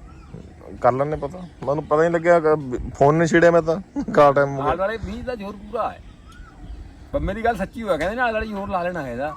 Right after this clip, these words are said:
Speaker 1: ਅਖਬਾਰ ਚ, ਅਖਬਾਰ ਚਾਹੀਦਾ ਘਰਾਂ ਲਾਉਣਾ ਯਾਰ।
Speaker 2: ਕਹਿੰਦਾ ਆਪਣੇ ਪੈ ਗਿਆ ਤਾਂ, ਪਰ ਆਪਣੇ ਜ਼ੋਰ ਲੱਗਿਆ ਤਾਂ ਪ-, ਪਹਿਲਾਂ।
Speaker 1: ਹੂੰ।
Speaker 2: ਫੇਰ ਆਲੇ ਦੁਆਲੇ ਹੋਇਆ ਮਾੜਾ ਮੋਟਾ।
Speaker 1: ਆਪਣੇ ਠੀਕ ਹੀ ਪਿਆ ਯਾਰ।
Speaker 2: ਆਪਣੇ ਤਾਂ ਮੀਂਹ ਹੋਵੇ, ਆਪਣੇ ਯਾਰ ਮੇਰੀ ਗੱਲ ਸੁਣ ਲਾ ਤੂੰ, ਨਾ ਤਾਂ ਆਪਣੇ ਵੱਟ ਟੁੱਟੀ ਹੈ।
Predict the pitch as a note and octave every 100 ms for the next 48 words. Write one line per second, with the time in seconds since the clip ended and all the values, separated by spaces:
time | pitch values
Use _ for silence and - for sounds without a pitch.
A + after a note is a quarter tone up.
0 | A#2+ A#2+ A#2+ B2 A#2+ C3 - A#2+ B2+ C3+
1 | C#3 C#3 B2 C3+ G#2+ G2 F#2 F#2 A3 F#3+
2 | G#3+ A3 A3 A3+ G#3+ F3+ - F3+ F3+ D#3+
3 | D#3 D#3+ D#3+ D#3 D#3+ D#3+ D3+ D#3+ F3 F#3+
4 | D#3 - A#2 A2+ A2 A#2+ - - D#3+ E3
5 | E3+ E3+ F3 F3 E3+ E3 D#3+ D#3 D#3+ C#3
6 | - - - - C3 D3+ G#3 F3+ E3 G3
7 | D#3 G#2 A#2+ C#3+ D#3+ G#3+ A3+ F#3+ B3+ F3
8 | D3 A#2 C3+ F#3+ B3+ C4+ B3+ C4 A#3+ A#3
9 | C4 C#4 A3 F#3 E3+ F3 - - F3 A#3+
10 | D4 D#4+ D4+ G#3+ F#3 F3 - F3+ F3